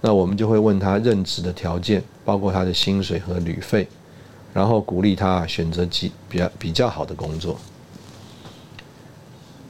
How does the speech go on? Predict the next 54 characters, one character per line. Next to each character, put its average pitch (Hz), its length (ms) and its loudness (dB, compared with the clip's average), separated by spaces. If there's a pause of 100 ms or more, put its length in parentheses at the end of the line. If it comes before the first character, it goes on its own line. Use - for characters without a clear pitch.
(300)
那 98 200 2 (360)
当 92 180 2
然， 82 260 0
这 107 120 0
个 92 100 4
是 90 160 0
一 85 60 2
个 87 80 2
不 80 120 -4
正 92 240 0
常 85 180 -6
的 82 100 -6
光 85 280 -2
景 - 140 -8 (600)
啊， 95 220 -8
所 - 140 -8
以 92 40 0
下 92 200 2
面 90 240 0 (340)
啊， - 220 -8 (640)
这 95 80 -2
个 90 60 2
尼 90 180 4
弟 90 100 2
兄 92 100 4
就 90 80 2
说 90 320 2
：“然 104 180 2
而， 113 220 2 (200)
主 90 200 0
的 90 100 2
心 104 260 2
意 92 220 4
乃 82 180 -4
是 101 120 -4
要 92 120 2
将 95 320 0
他 92 140 -2
的 90 120 -2
工 98 300 0
作 92 240 2 (440)
和 92 80 0
他 92 120 0
的 90 140 -2
工 98 320 4
人 80 160 0 (420)
直 95 240 0
接 101 240 0
放 95 240 0
在 92 80 -2
他 87 140 -2
的 82 100 -4
手 80 300 -2
中， 90 300 -2